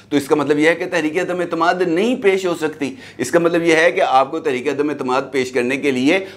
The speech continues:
हुक्मरान इत्तेहाद को इस हद तक तोड़ना होगा कि जनाब, तमाम के तमाम इत्तेहादी अलग हो जाएं।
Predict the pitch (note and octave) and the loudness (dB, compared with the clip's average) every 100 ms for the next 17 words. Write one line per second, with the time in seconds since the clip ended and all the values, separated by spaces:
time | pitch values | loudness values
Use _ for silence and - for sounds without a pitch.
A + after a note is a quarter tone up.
0 | - C3+ D3+ C#3+ D3+ E3+ - C3+ A#2+ C#3+ | -2 0 2 2 2 2 -2 0 2 0
1 | C#3+ E3+ F3+ F3+ G3 D3+ C3+ - - E3 | 0 -2 -2 -2 -2 -2 -2 -4 -2 -2
2 | - D3+ C#3+ D3+ D3+ B2+ C#3 C3+ F3 - | 2 2 2 2 2 2 4 4 2 -2
3 | - _ D#3 D3 D3 D#3+ D#3 E3 D#3 F3 | -16 _ -2 2 2 0 -2 0 0 0
4 | F3 F3 D#3+ B2+ B2 - G2 G2+ G#2+ C3 | -2 -4 -2 -2 -2 -4 -4 -4 -2 -2
5 | B2 D3 D3+ B2 A2+ | 0 2 2 0 -2